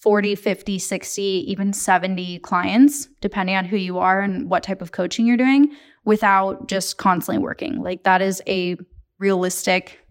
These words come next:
number of clients to scale to. So you can imagine how that adds up with all of that recurring revenue. So I would keep filling my one-on-one roster until I'm making at least five thousand dollars a month. Something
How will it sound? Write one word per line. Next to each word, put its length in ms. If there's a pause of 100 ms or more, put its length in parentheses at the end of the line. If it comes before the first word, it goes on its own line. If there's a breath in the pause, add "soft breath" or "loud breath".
(120)
number 400
of 200
clients 520
to 600
scale 340
to. 240
So 160
you 60
can 100
imagine 540 (400 soft breath)
how 240
that 160
adds 240
up 180
with 100
all 140
of 60
that 180
recurring 380
revenue. 400
So 420 (320)
I 220
would 320 (200)
keep 520
filling 320
my 120
one-on-one 340
roster 320
until 200
I'm 80
making 220
at 100
least 540 (400 soft breath)
five 320
thousand 260
dollars 260
a 40
month. 260
Something 580